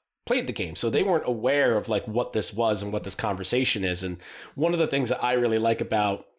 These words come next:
and I'm not gonna spoil anything with The Last of Us for anybody who maybe hasn't played the game or caught the show, doesn't want it spoiled, but,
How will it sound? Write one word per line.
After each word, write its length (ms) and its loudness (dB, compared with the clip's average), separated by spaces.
and 120 0
I'm 100 2
not 120 0
gonna 320 0
spoil 360 2
anything 280 0
with 100 -4
The 60 -8
Last 280 -2
of 60 -4
Us 120 -2
for 120 -2
anybody 380 0
who 160 -4
maybe 300 -4
hasn't 340 -4
played 200 -2
the 60 -6
game 240 -2
or 60 -4
caught 360 -4
the 200 -6
show, 240 -2
doesn't 200 -6
want 140 -6
it 60 -10
spoiled, 440 2
but, 240 -6